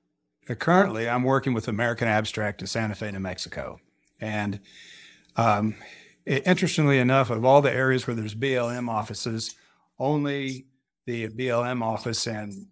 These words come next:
uh, Santa Fe, New Mexico actually has abstract companies that provide title information to the industry. And there were three here,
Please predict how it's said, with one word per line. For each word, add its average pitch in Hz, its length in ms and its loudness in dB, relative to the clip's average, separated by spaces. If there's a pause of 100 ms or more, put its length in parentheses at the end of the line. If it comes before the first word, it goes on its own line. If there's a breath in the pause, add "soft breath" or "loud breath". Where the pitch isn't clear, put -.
uh, - 260 -20 (340)
Santa 123 340 -4
Fe, 123 180 -6
New 113 100 -4
Mexico 110 760 -2 (380)
actually 123 340 -4
has 117 320 2
abstract 127 560 -2
companies 110 460 -6
that 107 160 -8
provide 110 640 -4 (260)
title 127 380 2
information 104 600 -4
to 107 120 -4
the 101 140 -6
industry. 95 520 -4 (840)
And 104 360 -6 (420)
there 117 100 -2
were 127 200 4
three 123 360 2
here, 127 440 -2